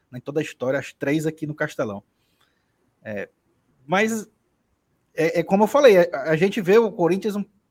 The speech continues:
um, um pouco oscilante, né? Apesar dessa, desse elenco do Corinthians atual, né? Ele vem, vem, vem tendo um, vem tendo uma, um,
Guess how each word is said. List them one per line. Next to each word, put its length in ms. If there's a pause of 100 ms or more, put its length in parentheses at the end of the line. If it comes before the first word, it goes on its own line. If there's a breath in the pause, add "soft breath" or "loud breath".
(140)
um, 280
um 40
pouco 260
oscilante, 480
né? 120 (520 soft breath)
Apesar 320
dessa, 580 (600)
desse 220
elenco 580 (180)
do 80
Corinthians 460
atual, 600 (280)
né? 280
Ele 80
vem, 200
vem, 380
vem 140
tendo 200
um, 240
vem 120
tendo 240
uma, 320
um, 260